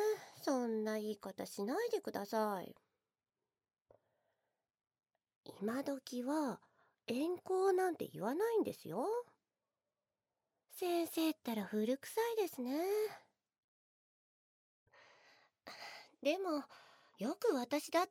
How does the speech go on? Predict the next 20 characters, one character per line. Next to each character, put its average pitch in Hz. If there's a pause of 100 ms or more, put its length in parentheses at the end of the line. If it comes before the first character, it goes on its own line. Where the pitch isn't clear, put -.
(120)
て 247
わ 196
か -
り 294
ま 302
し -
た 254
ね。 214 (1900)
お 214
化 - (100)
粧 254
す 254
る 254
と 247 (340)
結 427
構 269
イ 240
メ 339
ー 302
ジ 226